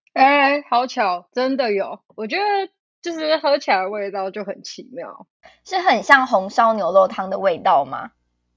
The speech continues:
Speaker 1: 嗯，也不是红烧牛肉汤的味道，就是因为说加一点温开水进去会很像牛肉汤味道嘛，但是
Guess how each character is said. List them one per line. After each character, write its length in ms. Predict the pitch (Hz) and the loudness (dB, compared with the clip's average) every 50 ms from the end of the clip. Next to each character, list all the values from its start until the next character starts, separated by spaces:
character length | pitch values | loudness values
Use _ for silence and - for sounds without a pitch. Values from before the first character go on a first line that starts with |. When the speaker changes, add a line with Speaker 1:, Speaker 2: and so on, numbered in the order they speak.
| _ _ | _ _
Speaker 1:
嗯， 800 | - 240 240 240 240 240 240 240 240 240 240 240 233 233 240 - | -6 -4 -2 -2 -2 -2 -2 -4 -4 -4 -4 -4 -4 -6 -4 2
也 140 | 262 247 233 | 2 2 2
不 140 | 202 240 311 | 2 0 0
是 280 | 302 - 392 381 349 330 | 2 4 4 4 4 4
红 280 | - - 240 226 233 | 4 2 0 0 -2
烧 260 | 240 - 285 262 277 | 0 2 4 4 4
牛 220 | 277 247 214 208 226 | 4 2 -2 -4 -4
肉 120 | 220 214 | -6 -6
汤 240 | 214 - - 202 196 | -6 -8 -10 -10 -8
的 80 | 190 185 | -8 -6
味 220 | 190 196 180 165 | -4 -4 -4 -4
道， 240 | 165 - 156 - - _ _ _ _ _ _ - | -6 -8 -10 -10 -12 _ _ _ _ _ _ -2
就 100 | 349 330 | 0 0
是 340 | 359 359 339 330 294 - _ _ _ _ _ _ _ _ _ _ | 0 0 -2 -4 -6 -10 _ _ _ _ _ _ _ _ _ _
因 140 | 320 349 | 0 2
为 100 | 381 359 | 2 2
说 300 | 311 - 320 294 294 302 | 2 4 4 4 4 4
加 260 | 302 302 285 262 262 262 | 2 0 0 0 0 0
一 80 | 262 | -2
点 380 | 247 - 233 202 185 175 170 180 | -4 -6 -6 -6 -6 -8 -10 -12
温 180 | 196 208 208 | -12 -12 -12
开 240 | 214 - 220 196 208 | -8 -6 -4 -4 -4
水 220 | 202 - 202 180 175 | -4 -8 -10 -8 -8
进 180 | 208 208 185 | -8 -10 -8
去 140 | 196 208 202 | -8 -8 -4
会 160 | 214 214 202 | -4 -4 -2
很 180 | 190 185 165 160 | -2 -4 -6 -6
像 220 | 160 202 180 175 | -6 -6 -6 -6
牛 120 | 165 160 160 | -8 -8 -8
肉 180 | 170 165 165 165 | -6 -6 -8 -8
汤 260 | - - 160 160 160 | -8 -10 -12 -10 -8
味 160 | - 131 - | -6 -6 -6
道 240 | - - - - - | -6 -8 -10 -10 -12
嘛， 200 | - - - 226 - | -16 -20 -20 -2 2
但 220 | 262 262 262 254 | 4 4 4 4
是 320 | 254 - 269 262 247 240 | 0 -4 -4 -4 -6 -6